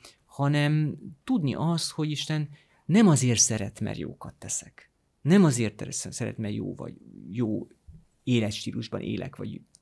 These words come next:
hanem azért engem szeret, és, és, és azt akarja, hogy én boldog legyek, és tudja azt, hogy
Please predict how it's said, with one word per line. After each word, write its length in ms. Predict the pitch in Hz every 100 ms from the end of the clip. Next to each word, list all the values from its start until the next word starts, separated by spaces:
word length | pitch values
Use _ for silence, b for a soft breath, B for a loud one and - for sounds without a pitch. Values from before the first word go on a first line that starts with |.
| b b b
hanem 360 | - 139 139
azért 400 | 143 202 160 131
engem 360 | 185 208 117 98
szeret, 560 | - 82 - - - _ _ _ _ _ _
és, 420 | 127 123 - - -
és, 400 | 123 107 - - _ _ -
és 280 | 110 - - _ _
azt 260 | - 208 -
akarja, 380 | 123 131 123 120
hogy 240 | 127 -
én 220 | 190 151
boldog 340 | 151 165 123 117
legyek, 420 | 127 170 185 -
és 260 | - 139 -
tudja 460 | 359 269 147 110
azt, 180 | 131 139
hogy 180 | - -